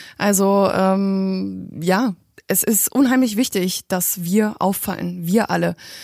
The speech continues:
Und deshalb ist es auch eine wichtige Message, dass wir alle nicht nur besser werden in unserem Content, bedeutet nicht nur öfter Content machen, sondern auch auf die Qualität des Contents achten. Sei das jetzt Beschreibungen,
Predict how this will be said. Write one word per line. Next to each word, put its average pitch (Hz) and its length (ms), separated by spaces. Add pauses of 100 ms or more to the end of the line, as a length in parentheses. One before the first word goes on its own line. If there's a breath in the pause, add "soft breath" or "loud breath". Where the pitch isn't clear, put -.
(140 loud breath)
Und 185 180
deshalb 208 280
ist - 180
es 202 240
auch 185 340
eine 196 160
wichtige 196 320
Message, 190 420
dass 185 260
wir 185 200
alle 180 220
nicht 175 260
nur 175 240
besser 180 320
werden 180 180
in 170 60
unserem 175 240
Content, 185 520 (260 loud breath)
bedeutet 175 480 (160)
nicht 185 240
nur 180 380 (300)
öfter 185 280
Content 190 320
machen, 196 280
sondern 180 280
auch 175 260
auf 180 120
die 180 100
Qualität 175 480
des 165 100
Contents 160 460
achten. - 320 (300 loud breath)
Sei 165 340
das 170 240
jetzt - 240
Beschreibungen, 208 720